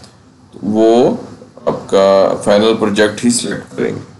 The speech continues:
इसका criteria क्या है? अभी criteria है आपका जो भी, अगर two year की degree है या four year की डिग्री, उसके मुताबिक आपका सीजीपीए,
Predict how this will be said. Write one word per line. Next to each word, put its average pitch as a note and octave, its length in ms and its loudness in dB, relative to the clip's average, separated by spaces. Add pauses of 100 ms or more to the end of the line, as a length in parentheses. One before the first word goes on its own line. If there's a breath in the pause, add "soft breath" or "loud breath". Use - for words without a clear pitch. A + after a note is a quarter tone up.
(360)
इसका B2+ 220 -6
criteria C3+ 460 2
क्या B2+ 200 0
है? A#2 240 2
अभी A2+ 220 -6
criteria A#2+ 520 0
है A#2 260 2
आपका G#2+ 300 0
जो G2+ 180 -2
भी, A2 400 -2
अगर G2 360 0
two A2 120 -2
year A#2 160 0
की G#2+ 80 -4
degree G2+ 280 -2
है G#2 180 2
या A2 100 -2
four B2+ 300 -2
year G#2 120 0
की G2+ 100 -4
डिग्री, G2 280 -2
उसके G#2 160 -8
मुताबिक F#2+ 340 -2
आपका - 200 -2
सीजीपीए, G2+ 600 -4